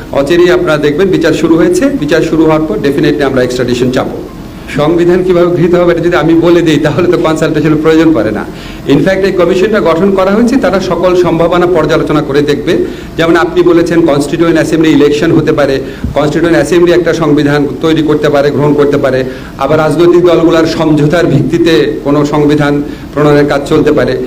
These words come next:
কি হবে এই ডিসিশন আমরা নেব না, এই ডিসিশন নেবে বাংলাদেশের জনগণ এবং জনগণের পক্ষ থেকে কাজ করার জন্য এই কমিশন করা হয়েছে। কমিশনে যতভাবে পারা যায়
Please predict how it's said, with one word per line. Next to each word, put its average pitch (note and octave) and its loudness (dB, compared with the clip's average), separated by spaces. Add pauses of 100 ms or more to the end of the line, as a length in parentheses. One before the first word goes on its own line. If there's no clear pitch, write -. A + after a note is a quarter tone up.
(460)
কি A3 0
হবে G3+ 2
এই G#3+ 2
ডিসিশন D#3+ 0
আমরা C#3+ 2
নেব C#3 0
না, A#2+ -2
এই C#3 -2
ডিসিশন D3+ 0
নেবে F3 4
বাংলাদেশের D3 0
জনগণ D#3 0 (300)
এবং D3 2
জনগণের F3 2
পক্ষ F3 0
থেকে G#3 0
কাজ D#3+ -4
করার F3 0
জন্য G3 4
এই G3 4
কমিশন F3+ 2
করা F3+ 0
হয়েছে। F#3+ 0 (420)
কমিশনে F#3+ 2
যতভাবে F3 0
পারা D#3+ 0
যায় A2+ -2